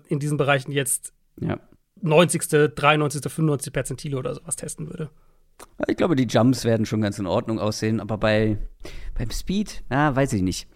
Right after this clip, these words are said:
Speaker 2: Ist halt ärgerlich, dass wir da, wie gesagt, da nicht
Speaker 1: Ja.
Speaker 2: die,
Speaker 1: Ja.
Speaker 2: die Zahlen haben und deswegen ist er dann auch mit der Verletzung zusammen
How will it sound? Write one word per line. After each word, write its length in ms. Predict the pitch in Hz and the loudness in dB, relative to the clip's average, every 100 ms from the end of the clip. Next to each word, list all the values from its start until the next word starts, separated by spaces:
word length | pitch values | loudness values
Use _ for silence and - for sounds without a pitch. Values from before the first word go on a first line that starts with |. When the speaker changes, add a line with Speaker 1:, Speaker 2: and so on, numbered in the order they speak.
| - - - - _ | -20 -20 -20 -20 _
Speaker 2:
Ist 100 | - | 2
halt 120 | 139 131 | 4 6
ärgerlich, 380 | 151 151 147 - | 6 6 4 2
dass 160 | 143 | 2
wir 60 | 143 | 6
da, 320 | 143 139 131 | 6 6 6
wie 80 | 127 | 2
gesagt, 320 | 127 117 104 | 2 2 4
da 100 | 127 | 6
nicht 220 | 135 139 151 | 6 6 4
Speaker 1:
Ja. 120 | 143 - - - | 0 -2 -10 -2
Speaker 2:
die, 420 | 127 123 123 123 | 4 6 8 8
Speaker 1:
Ja. 200 | 120 117 - _ _ - | 8 6 0 _ _ -4
Speaker 2:
die 80 | |
Zahlen 400 | 113 143 147 175 165 | 4 8 8 8 8
haben 400 | 156 156 185 160 | 8 6 4 2
und 180 | 135 | 4
deswegen 460 | 143 143 131 143 139 | 4 2 2 2 2
ist 180 | 135 143 | -2 0
er 80 | 135 | 2
dann 200 | 123 123 | 2 2
auch 180 | 127 123 | 2 4
mit 200 | 131 131 | 2 4
der 80 | |
Verletzung 480 | 120 117 117 117 120 | 2 2 0 0 -4
zusammen 500 | - 117 120 120 117 | -2 0 2 4 2